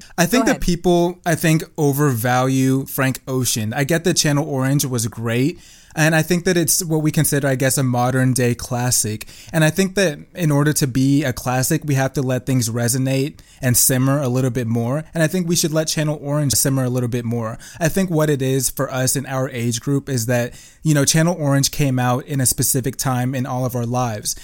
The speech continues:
Speaker 1: And when we think about it, we get nostalgia vibes. And that's why we have a special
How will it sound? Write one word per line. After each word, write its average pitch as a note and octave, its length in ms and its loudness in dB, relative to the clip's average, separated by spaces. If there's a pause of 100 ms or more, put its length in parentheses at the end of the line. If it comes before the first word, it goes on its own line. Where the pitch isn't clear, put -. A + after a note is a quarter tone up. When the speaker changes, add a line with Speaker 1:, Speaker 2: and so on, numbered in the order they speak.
(160)
Speaker 1:
And C3+ 240 2
when C3+ 100 2
we C3 80 0
think E3+ 240 0
about B2 240 0
it, A#2+ 220 -4
we C#3 180 0
get C#3 240 0
nostalgia C#3+ 560 0
vibes. A2 400 -4
And C3+ 160 0
that's C#3+ 220 0
why C#3 120 0
we C3+ 140 0
have B2+ 220 0
a B2 40 0
special B2+ 640 -2